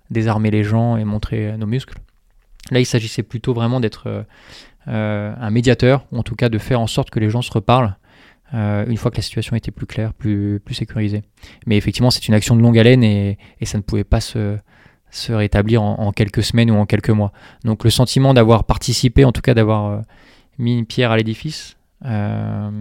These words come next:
d'avoir apporté sa, sa pierre à l'édifice, d'être intervenu, euh, au moment où c'était le plus nécessaire et, et sans cette inter-, cette intervention, je pense que ça aurait pu être, euh,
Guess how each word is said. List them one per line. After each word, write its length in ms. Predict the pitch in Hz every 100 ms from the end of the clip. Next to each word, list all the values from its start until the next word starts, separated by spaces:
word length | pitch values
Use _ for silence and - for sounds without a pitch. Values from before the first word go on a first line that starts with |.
| 107
d'avoir 220 | 107 101
apporté 300 | 104 110 107
sa, 280 | 117 117 107
sa 140 | 101 110
pierre 140 | 110
à 20 |
l'édifice, 320 | 104 104 165
d'être 240 | - 117 123
intervenu, 520 | - 117 120 127 135 - - - - _ -
euh, 260 | 123 110 110
au 100 | 113
moment 280 | 120 127
où 100 | 123
c'était 240 | 107 113 117
le 80 | 107
plus 200 | - 113
nécessaire 500 | 110 123 - 131 107
et, 280 | 104 104
et 60 | 107
sans 140 | -
cette 240 | 120 - -
inter-, 380 | 113 110 113 117
cette 240 | - 120
intervention, 580 | 117 - 113 113 - 131
je 100 | 104
pense 200 | - 120
que 120 | -
ça 120 | 117 117
aurait 180 | 110
pu 440 | 110 - 117 113 107
être, 240 | 104 -
euh, 180 | 110 107